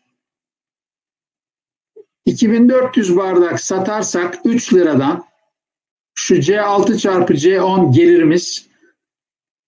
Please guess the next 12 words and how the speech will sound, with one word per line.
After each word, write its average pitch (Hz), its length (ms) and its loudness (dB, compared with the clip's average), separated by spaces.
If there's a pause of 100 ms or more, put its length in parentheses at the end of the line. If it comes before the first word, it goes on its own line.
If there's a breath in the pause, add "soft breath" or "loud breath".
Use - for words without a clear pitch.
(200)
C 208 260 0
sekiz 240 380 0
sabit 220 460 -2
maliyetimiz, 220 920 -2 (160)
C 185 220 -2
altı 214 340 -2
çarpı 202 340 -2
C 208 240 -2
dokuz 185 260 0
da 240 120 0
değişken 180 440 0
maliyetimiz. 127 680 -2